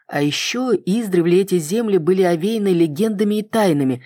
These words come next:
которые породили множество суеверий и страхов среди коренных американцев. Гриншеттер всегда считали недобрым местом, и на протяжении столетий люди не желали селиться тут. Благодаря чему первозданные дождевые леса не подвергались массовой вырубке,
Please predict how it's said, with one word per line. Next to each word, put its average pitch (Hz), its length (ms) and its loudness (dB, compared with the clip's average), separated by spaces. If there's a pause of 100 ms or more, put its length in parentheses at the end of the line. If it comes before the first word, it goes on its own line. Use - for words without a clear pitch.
(140)
которые 151 320 0
породили 147 400 0
множество 147 540 0
суеверий 151 580 0
и 135 40 -4
страхов 180 540 -4
среди 151 300 -4
коренных 147 500 0
американцев. 156 760 -2 (1080)
Гриншеттер 180 600 0
всегда 220 360 -2
считали 160 380 -2
недобрым 156 540 0
местом, 170 520 -2
и 156 80 -4
на 165 100 0
протяжении 175 540 2
столетий 190 480 -2
люди 190 240 0
не 202 140 -2
желали 214 360 0
селиться 143 480 -4
тут. 127 300 -10 (540)
Благодаря 190 480 0
чему 240 360 -2
первозданные 196 720 0
дождевые 165 540 0
леса 160 360 0
не 143 120 0
подвергались 143 680 0
массовой 135 500 -2
вырубке, 214 540 -2